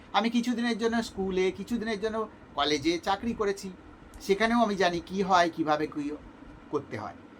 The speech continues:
এছাড়া আমি বিএড ট্রেনিংয়ের সময় বিভিন্ন স্কুলে পড়াতে গেছি।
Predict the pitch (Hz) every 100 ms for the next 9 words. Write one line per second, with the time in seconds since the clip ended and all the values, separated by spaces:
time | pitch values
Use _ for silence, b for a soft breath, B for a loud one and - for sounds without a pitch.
0 | B B 160 165 220 220 220 185 202 196
1 | 190 190 220 - 214 196 180 170 190 190
2 | - 175 170 165 147 156 156 160